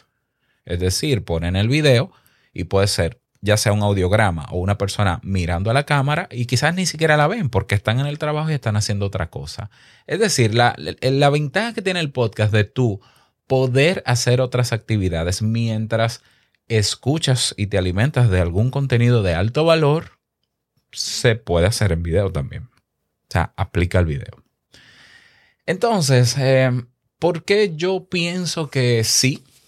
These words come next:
Yo pienso que sí, ¿no? Que YouTube es la principal plataforma de podcast y pienso que lo seguirá siendo.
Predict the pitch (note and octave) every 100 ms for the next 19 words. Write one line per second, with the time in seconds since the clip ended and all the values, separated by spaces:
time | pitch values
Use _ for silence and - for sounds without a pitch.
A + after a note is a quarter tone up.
0 | _ _ _ _ _ - E2 F2 G2 G#2
1 | G#2+ F2 - C3 A3+ _ _ - G#2 A#2
2 | _ - F#2 E2 G2 A2 G#2+ F#2 G2 G2
3 | G2 F2+ F2+ - G2 F#2+ - F2 - F#2
4 | G2 G2 F#2 F2+ F#2 F#2+ F#2 F2 G#2+ C#3
5 | - D#3+ - _ _ _ - - F#2 F#2+
6 | - G2 G#2 A2+ A#2 G2+ F2 F#2 F#2+ E2+
7 | F2+ F2 - F2 E2+ G2 G3 -